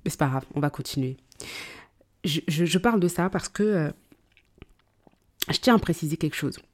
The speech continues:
Et j'espère que ça, ça va faire réfléchir ces personnes qui tiennent ces discours. L'islam a été révélé à une période précise, dans une société dans laquelle on enterrait des bébés vivants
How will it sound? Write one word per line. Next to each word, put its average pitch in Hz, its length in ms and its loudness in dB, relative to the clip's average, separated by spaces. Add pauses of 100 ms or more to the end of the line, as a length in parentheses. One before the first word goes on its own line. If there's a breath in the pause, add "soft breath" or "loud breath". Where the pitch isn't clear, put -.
(560)
Et 147 300 -2
j'espère 139 360 -4
que - 100 -6
ça, 143 400 -4
ça 147 140 -6
va 143 140 0
faire 196 180 2
réfléchir 165 420 0
ces - 160 -6
personnes 180 300 -2
qui - 140 -8
tiennent 151 200 0
ces 151 120 -8
discours. - 340 -12 (1120 loud breath)
L'islam 220 320 6
a 170 60 10
été 156 220 6
révélé 151 580 4
à 160 80 0
une 160 160 6
période 165 360 2 (360)
précise, 185 500 0 (640)
dans 180 180 8
une 180 180 8
société 196 400 4
dans 180 100 6
laquelle 160 400 4
on 156 160 6
enterrait 165 440 4
des 147 160 2
bébés 156 380 4
vivants 151 360 0